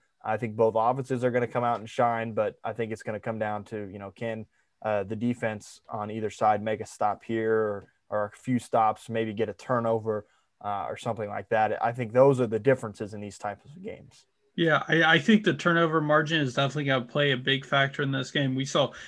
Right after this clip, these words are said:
Speaker 2: Tom Brady make a, a lot of mistakes in the se-, against the Saints in the second matchup that they played in,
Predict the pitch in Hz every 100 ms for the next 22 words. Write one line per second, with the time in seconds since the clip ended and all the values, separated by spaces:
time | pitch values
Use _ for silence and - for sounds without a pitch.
0 | - - 156 156 156 151 147 156 139 139
1 | 131 139 151 151 143 - 151 143 - 147
2 | 127 117 151 143 139 127 135 131 - 127
3 | - 135 135 - 127 113 147 139 139 127
4 | 123 - 131 123 120 127 120 143 143 127
5 | 127